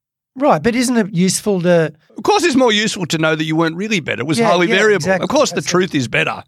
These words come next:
Speaker 1: Yeah.
Speaker 2: In all health, as in many things, <laughs> we want things to be better than they are.
Speaker 1: Yeah,
Speaker 2: What's
Speaker 1: exactly.
Speaker 2: happening in the app world? Now, this, I, again, not to be, limit this to mental health. For those of us who have the odd heart rhythm abnormality,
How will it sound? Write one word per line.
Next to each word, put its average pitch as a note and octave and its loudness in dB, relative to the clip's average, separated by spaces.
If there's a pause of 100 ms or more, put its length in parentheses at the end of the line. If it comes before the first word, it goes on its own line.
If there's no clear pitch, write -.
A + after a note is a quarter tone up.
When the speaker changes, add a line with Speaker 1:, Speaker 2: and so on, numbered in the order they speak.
Speaker 1:
Yeah. E3+ -4 (1160)
Speaker 2:
In G#3+ 0
all C4 2
health, D3 0
as C3+ -2
in E3 0
many G3 0
things, F#2+ -2 (120)
<laughs> - -20
we D#3+ -4
want F3 0
things F#3 0
to C#3 -8
be C#3 0
better C3+ 0
than B2 0
they A2+ 2
are. F2+ -2 (260)
Speaker 1:
Yeah, G#3+ 0
Speaker 2:
What's F#3 2
Speaker 1:
exactly. F#3+ 2
Speaker 2:
happening G#3+ 0
in D#3 2
the C3+ 4
app C#3 -2
world? B2 2
Now, A2 2
this, F#3+ 0
I, B2 2
again, G2+ -4
not B2+ -2
to A#2 -10
be, G2 -6 (380)
limit B2+ 2
this G2+ 0
to - -4
mental F#2+ -2
health. - -4 (420)
For - -2
those D#3 2
of A#2 2
us G#2+ 2
who B2 2
have G2+ 0
the G2 2
odd F#2 2 (140)
heart G2+ -2
rhythm G#2 0
abnormality, D#2 -8